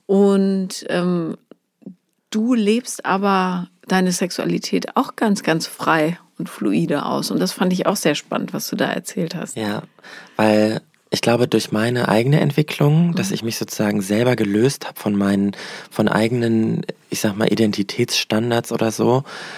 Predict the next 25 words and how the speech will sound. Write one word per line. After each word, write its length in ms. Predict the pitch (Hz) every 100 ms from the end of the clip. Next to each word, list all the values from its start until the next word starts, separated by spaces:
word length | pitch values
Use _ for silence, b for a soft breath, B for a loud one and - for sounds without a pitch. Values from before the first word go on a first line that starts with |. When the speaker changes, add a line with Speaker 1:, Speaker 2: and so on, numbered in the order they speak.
| B -
Speaker 2:
hab 220 | - 117
ich 200 | 117 -
auch, 340 | 107 107 - -
ähm, 500 | 104 104 104 104 107 - _ -
meine 520 | - 104 104 101 101 98
eigene 260 | 107 113
Sexualität 640 | 107 107 104 101 98 175 175
gelöst. 760 | - 170 82 85 90 - - -
Also, 280 | 98 95 95 - _ _ -
äh, 60 |
offener 420 | 104 117 113 95 85
gemacht 260 | 85 85
sozusagen. 600 | - - 87 87 87 139 180 B B B B B -
Früher, 540 | - - 113 117 120 117
würde 120 | 107
ich 80 | 104
sagen, 600 | - 104 101 101 104 104 - - - - -
stand 260 | - 104 101
ich 200 | - -
nur 200 | 104 98
auf 280 | 95 - -
Männer, 480 | 95 117 165 160 - - _ -
männlich 260 | 110 127
gelesene 340 | - 127 123 120
Menschen. 460 | 117 117 - 127